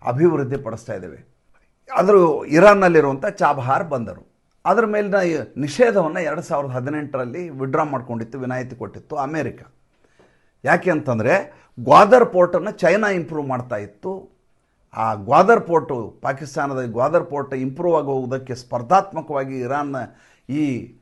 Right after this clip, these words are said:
ಚಾಬಹಾರ್ ಪೋರ್ಟನ್ನು ಚೆನ್ನಾಗಿ ಮಾಡಬೇಕು ಅಂಥೇಳಿ ಅಮೇರಿಕ ವಿನಾಯಿತಿಯನ್ನು ಕೊಟ್ಟಿತ್ತು. ಭಾರತ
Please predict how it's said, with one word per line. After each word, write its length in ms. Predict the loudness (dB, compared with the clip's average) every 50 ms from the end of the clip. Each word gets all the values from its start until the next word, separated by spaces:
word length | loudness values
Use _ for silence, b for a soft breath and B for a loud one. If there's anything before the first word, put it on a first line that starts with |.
| _ _ _ _ -2
ಚಾಬಹಾರ್ 720 | 0 0 0 2 2 2 2 2 2 0 -4 -8 -8 -6
ಪೋರ್ಟನ್ನು 420 | -4 -2 -2 -2 -4 -6 -6 -8
ಚೆನ್ನಾಗಿ 380 | -10 -8 -8 -4 -2 -2 -2 -2
ಮಾಡಬೇಕು 400 | -4 -4 -4 -6 -8 -8 -10 -14
ಅಂಥೇಳಿ 460 | -14 -14 -14 -16 -16 -14 -16 -16 -12
ಅಮೇರಿಕ 400 | -10 -8 -6 -6 -6 -8 -6 -6
ವಿನಾಯಿತಿಯನ್ನು 800 | -6 -6 -6 -8 -10 -12 -10 -8 -6 -6 -8 -8 -12 -12 -14 -14
ಕೊಟ್ಟಿತ್ತು. 400 | -14 -16 -18 -18 -18 _ -16 -8
ಭಾರತ 380 | -4 0 0 0 0 -2 -4